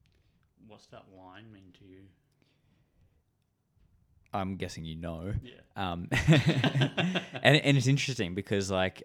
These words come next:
Speaker 2: um, so my hint of light in the dark,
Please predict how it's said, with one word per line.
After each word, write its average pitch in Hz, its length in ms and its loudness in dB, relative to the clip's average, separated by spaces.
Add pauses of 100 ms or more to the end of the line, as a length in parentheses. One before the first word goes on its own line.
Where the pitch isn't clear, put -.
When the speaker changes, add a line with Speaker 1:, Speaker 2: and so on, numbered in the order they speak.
Speaker 2:
um, 85 460 -4 (100)
so 98 440 4 (1200)
my 107 220 -2
hint 104 300 -4
of 101 140 -6
light 85 260 -4
in 90 100 -10
the 87 80 -6
dark, 80 560 -8